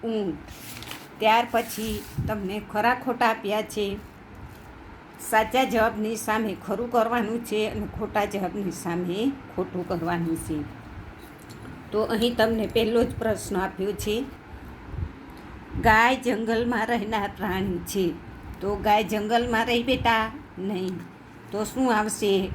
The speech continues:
ખોટું. દેડકો જમીન અને પાણી બંનેમાં રહી શકે છે, તો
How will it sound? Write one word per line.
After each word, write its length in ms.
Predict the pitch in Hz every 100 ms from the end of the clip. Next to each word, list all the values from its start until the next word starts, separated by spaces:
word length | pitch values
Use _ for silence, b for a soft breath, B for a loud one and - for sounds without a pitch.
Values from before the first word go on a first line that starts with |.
| -
ખોટું. 460 | - 180 170 170 143 - - - -
દેડકો 520 | 165 208 220 - 214 220
જમીન 560 | 190 208 220 220 247
અને 260 | 185 202 196
પાણી 360 | 196 190 196
બંનેમાં 520 | 202 185 190 202 214 196
રહી 260 | 214 175
શકે 380 | - 175 165 180
છે, 260 | - 175 170
તો 200 | 175